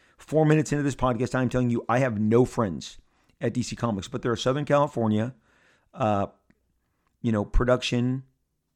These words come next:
entity, and so I, I have, you know, I know a lot of friends who have friends at D C Comics. I don't have anybody. Uh, all my buddies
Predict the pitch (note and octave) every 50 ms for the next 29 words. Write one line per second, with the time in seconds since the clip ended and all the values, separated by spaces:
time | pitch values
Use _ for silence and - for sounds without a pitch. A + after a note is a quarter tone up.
0 | _ _ - C3 A#2+ A2+ G#2 - A#2+ A#2+ B2 C#3 - _ _ _ _ _ _ _
1 | _ _ - A#2 A#2 A2+ - - - B2 A#2+ A#2 A2+ A2+ G#2 - - _ _ _
2 | _ _ _ - A2 A2 G#2+ - - A2+ A2+ G#2+ A2 A2+ A2 G#2+ F#2+ - - _
3 | _ _ _ _ _ - A#2+ A2 G2+ F2+ - - A2 A2 A2 B2+ B2 A#2 A#2 A2+
4 | A#2 A2 G#2 G2 - - E3+ F3+ F3 D3+ C3+ C3+ C3 - - - _ _ _ _
5 | - - C3+ A#2+ A2+ G2+ - - A#2 F2 D#2+ D2+ - - - - _ _ _ _
6 | _ _ _ _ - G#2+ G2 A2+ A2 F#2 A2 - - A#2 G#2 F#2 - - - D3+
7 | D#3 D#3+ C#3 C3 A#2+ C3+ C#3+ C3 G2 E2 C#2+ B1 - _ _ _ _ _ _ _
8 | _ _ _ - A2+ A2 G#2 - - B2 C#3 D3+ D3+ C3+ C#3 C#3 C3 G#2 B2 A2+
9 | G#2+ A#2 B2 B2 - - -